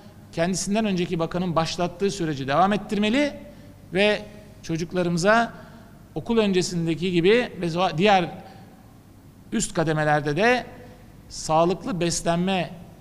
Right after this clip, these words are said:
koşullarına sahip olacakları bir öğün sıcak yemek verilmesini sağlamalıyız. Türkiye'nin kaynakları var. Türkiye'nin kaynakları kur korumalı mevduata harcanmazsa, Türkiye'nin kaynakları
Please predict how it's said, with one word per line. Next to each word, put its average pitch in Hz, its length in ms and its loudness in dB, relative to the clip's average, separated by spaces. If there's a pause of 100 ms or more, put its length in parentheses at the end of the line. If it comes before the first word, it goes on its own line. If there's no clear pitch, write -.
(760)
koşullarına 160 580 0
sahip 185 320 2
olacakları 156 640 -2
bir 262 280 2
öğün 214 360 4 (300)
sıcak 190 460 -2
yemek 151 300 -4
verilmesini 160 440 -2
sağlamalıyız. 143 640 -4 (640)
Türkiye'nin 220 300 0
kaynakları 208 480 2
var. 170 260 4 (920)
Türkiye'nin 214 400 -2
kaynakları 185 760 4 (540)
kur 269 220 0
korumalı 202 440 4
mevduata 190 520 4
harcanmazsa, 180 680 2 (880)
Türkiye'nin 220 580 0
kaynakları 175 760 2